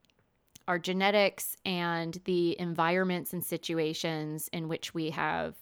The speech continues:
have lived. And in particular, when we're growing up, these things tend to stick with us for really long periods of time. Um, and, and one of the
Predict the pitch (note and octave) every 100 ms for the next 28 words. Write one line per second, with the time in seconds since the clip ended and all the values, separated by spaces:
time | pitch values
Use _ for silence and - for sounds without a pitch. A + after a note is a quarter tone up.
0 | - F#3 E3 F3 D#3+ C#3 D#3 E3+ - -
1 | _ - - - _ - F#3 F3+ F3 F3
2 | F3 E3+ - - C4 C#4 C#4 B3+ - E4
3 | - D4+ A#3+ G#3 F#3+ F3+ F#3+ F#3 F3 F#3
4 | F3 E3+ G3+ B3 F3+ E3 - - _ _
5 | - - - _ - A#3+ C4 C#4+ C4 -
6 | A3 F#3+ F3+ - G#3 G#3 G#3 F#3 E3+ -
7 | F3+ F#3 F#3+ F#3 F3 F3 F3 - F3 E3+
8 | E3 D#3 - F3+ D#3+ C#3 C3+ - - E3+
9 | E3 D#3 C#3+ - G#3 F#3+ F3+ G3+ G3+ F#3
10 | F#3 - G3 C4+ A3+